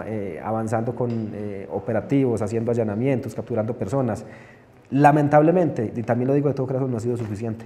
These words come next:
¿Por qué no ha sido suficiente? Porque la tasa de homicidios sigue igual, sigue igual. Es que estamos, eh, igualando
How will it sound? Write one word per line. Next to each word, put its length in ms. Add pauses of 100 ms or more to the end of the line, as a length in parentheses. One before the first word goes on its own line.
¿Por 140
qué 100
no 60
ha 40
sido 140
suficiente? 440
Porque 300
la 160
tasa 200
de 80
homicidios 480
sigue 240
igual, 280 (680)
sigue 260
igual. 220
Es 80
que 80
estamos, 420 (440)
eh, 320
igualando 640